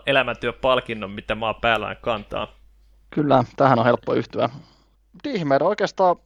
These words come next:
Speaker 2: hyvä paketoida tää osuus keskustelua, että tässähän on monta nimeä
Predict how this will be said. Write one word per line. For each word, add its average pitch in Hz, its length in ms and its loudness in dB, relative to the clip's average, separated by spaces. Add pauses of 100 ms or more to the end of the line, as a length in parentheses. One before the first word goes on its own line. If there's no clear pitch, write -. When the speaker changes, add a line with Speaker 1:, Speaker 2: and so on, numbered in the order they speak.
(120)
Speaker 2:
hyvä 196 180 -2 (120)
paketoida 151 540 0
tää 160 320 0
osuus 123 280 -4 (220)
keskustelua, 123 720 -4
että - 260 -4 (360)
tässähän 131 460 0
on 127 140 0 (200)
monta 127 540 -4
nimeä 120 420 -2